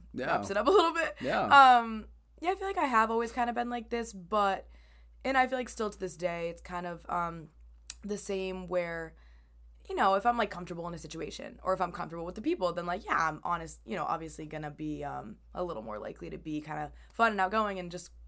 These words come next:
Speaker 2: I don't know, I like to be comfortable with the people that I, like, surround myself with, if
Speaker 1: I
Speaker 2: that
Speaker 1: like
Speaker 2: makes
Speaker 1: that.
Speaker 2: sense.
Speaker 1: Yeah.
Speaker 2: 'Cause, you know, everyone gets, not, maybe not everybody, but I know I still get a little social anxiety in, like, weird
Speaker 1: Well, I
Speaker 2: situations
Speaker 1: think
Speaker 2: and
Speaker 1: everyone
Speaker 2: stuff.
Speaker 1: does,
Speaker 2: You know,
Speaker 1: just
Speaker 2: like,
Speaker 1: given the setting.
Speaker 2: yeah.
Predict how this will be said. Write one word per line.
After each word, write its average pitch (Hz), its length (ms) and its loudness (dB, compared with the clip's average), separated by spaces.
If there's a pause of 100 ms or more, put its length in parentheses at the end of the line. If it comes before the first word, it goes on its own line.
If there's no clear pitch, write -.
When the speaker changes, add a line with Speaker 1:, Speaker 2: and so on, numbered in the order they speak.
(120)
Speaker 2:
I 254 60 -2
don't 302 80 -2
know, 262 80 2
I 220 60 2
like 240 200 0
to - 80 -6
be 302 140 0
comfortable 175 680 -6 (220)
with 190 140 0
the 185 60 -8
people 180 360 -4
that 175 80 2
I, 170 100 0
like, 160 160 -6
surround 151 320 -8
myself 170 360 -8
with, 180 220 0
if - 80 -4
Speaker 1:
I - 40 -4
Speaker 2:
that 180 80 0
Speaker 1:
like 202 80 -4
Speaker 2:
makes 185 140 -6
Speaker 1:
that. 185 60 -2
Speaker 2:
sense. 185 420 -6
Speaker 1:
Yeah. 101 280 -6 (280)
Speaker 2:
'Cause, 254 320 -4
you 453 80 -2
know, 190 200 8
everyone 311 240 2
gets, - 320 -6
not, 302 180 -4
maybe 208 160 -4
not 170 140 -6
everybody, 147 320 -8
but 165 200 -4
I - 80 0
know 330 120 -6
I 285 200 -10
still - 200 -6
get 240 100 0
a 196 40 2
little 165 120 -2
social 165 320 -10
anxiety 160 560 -8
in, 175 80 -6
like, 160 160 -6
weird 151 240 -6
Speaker 1:
Well, - 60 -20
I - 0 -
Speaker 2:
situations 135 520 -2
Speaker 1:
think 113 120 -2
Speaker 2:
and 101 100 -6
Speaker 1:
everyone 190 300 0
Speaker 2:
stuff. 185 140 -8
Speaker 1:
does, - 260 -10
Speaker 2:
You 277 60 0
know, 285 80 2
Speaker 1:
just 285 100 -2
Speaker 2:
like, 277 180 -2
Speaker 1:
given 110 480 -2
the 104 80 -10
setting. - 220 -8
Speaker 2:
yeah. 110 240 -8